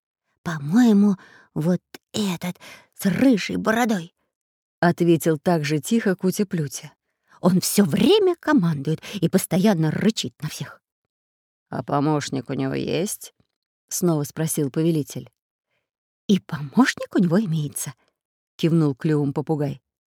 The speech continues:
"Вот тот, с длинным носом, который во сне палец сосёт. Это и есть его помощник". "Если мы похитим этих двоих, самых главных, то остальные и сами без них пропадут на нашем острове",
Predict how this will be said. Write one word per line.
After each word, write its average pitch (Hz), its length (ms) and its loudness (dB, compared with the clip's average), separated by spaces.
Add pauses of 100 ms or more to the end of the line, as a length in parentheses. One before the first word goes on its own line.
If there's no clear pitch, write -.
"Вот - 160 -8 (200)
тот, 156 180 -4 (260)
с - 80 -14
длинным 175 380 6
носом, 208 340 6 (480)
который 180 540 2
во 151 200 2
сне 196 280 -2 (120)
палец 160 300 -2
сосёт. - 340 -8 (380)
Это - 240 -6 (100)
и 185 60 2
есть 170 360 -2
его 403 120 0
помощник". 381 560 -6 (1000)
"Если - 440 -6
мы 147 200 -2
похитим 151 640 -6
этих 143 320 -6
двоих, 156 540 -4
самых 135 460 -6
главных, 160 580 -8 (420)
то - 140 -6
остальные 160 880 -2
и - 180 -8
сами 196 520 -2
без 185 260 -4
них 175 360 -4
пропадут 143 640 -4
на 143 120 -4
нашем - 440 -6
острове", - 580 -12